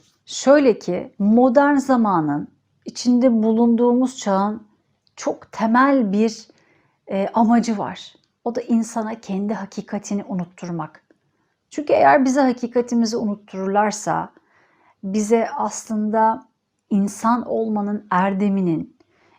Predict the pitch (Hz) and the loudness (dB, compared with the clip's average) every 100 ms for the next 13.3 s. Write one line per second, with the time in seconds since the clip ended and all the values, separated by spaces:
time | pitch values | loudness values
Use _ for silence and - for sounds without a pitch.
0 | _ 208 208 - 226 233 226 214 202 202 | _ -2 -2 -2 -2 -2 -4 -4 -4 -4
1 | 208 - - 175 208 202 208 185 165 - | -6 -8 -8 -4 -4 -4 -4 -4 -4 -8
2 | _ _ _ _ _ _ - 190 190 190 | _ _ _ _ _ _ -8 -4 -4 -4
3 | - 208 185 180 247 247 233 226 220 220 | -6 -2 -2 0 -2 -2 -2 -2 -2 -4
4 | 214 214 202 202 - 214 214 220 - 208 | -4 -4 -4 -4 -4 -4 -2 -4 -2 -2
5 | 208 214 - _ _ - 196 202 202 196 | -2 -4 -10 _ _ -6 -4 -2 -2 -2
6 | 214 208 - 233 - 226 226 220 233 226 | -2 -4 -6 -6 0 0 2 0 0 -2
7 | 196 202 - 202 208 226 247 254 185 180 | -8 -10 -10 -8 -4 -2 -4 -4 -4 -4
8 | 196 208 226 240 - 247 285 208 170 165 | -4 -6 -6 -6 -2 0 0 0 -2 -4
9 | 156 - - - - - - _ _ _ | -8 -10 -12 -12 -14 -14 -16 _ _ _
10 | _ 220 214 214 - 220 220 196 190 233 | _ -8 -6 -8 -6 -4 -2 -2 -4 -4
11 | 269 277 - - - _ _ _ - 208 | -4 -4 -6 -10 -20 _ _ _ -8 -8
12 | 190 - 214 226 202 208 220 226 190 190 | -8 -8 -6 -6 -2 -2 -2 -2 -4 -4
13 | 226 247 240 | -4 -4 -6